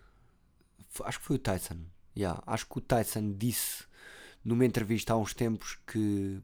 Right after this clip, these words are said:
pá, os lutadores de boxe podem estar muito bem preparados e não sei o quê, levarem,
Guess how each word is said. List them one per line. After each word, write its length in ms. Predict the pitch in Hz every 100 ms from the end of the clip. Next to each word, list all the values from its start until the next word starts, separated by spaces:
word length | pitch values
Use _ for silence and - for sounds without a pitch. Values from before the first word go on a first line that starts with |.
| -
pá, 200 | 104 82 - _ 92
os 160 | 90
lutadores 480 | 90 95 - 101 98
de 60 | 92
boxe 480 | 110 104 - - - - - - - - -
podem 240 | 107 107
estar 200 | 95 104
muito 540 | 101 104 131 135 113 107
bem 160 | 104
preparados 640 | 95 - 107 104 107 95 104
e 60 |
não 120 | 104 98
sei 160 | 113
o 60 | 101
quê, 180 | - 110
levarem, 560 | 92 107 98 98 92